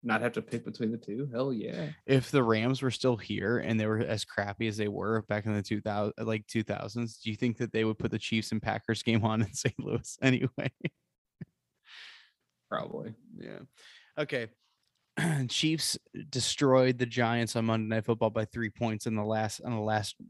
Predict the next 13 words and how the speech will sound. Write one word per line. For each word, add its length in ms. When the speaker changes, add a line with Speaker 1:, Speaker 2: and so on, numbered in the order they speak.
Speaker 2:
drive 480
of 140
the 80
game, 360
because 260
that's 200
just 160
what 120
the 80
Chiefs 340
are 140
right 160
now. 280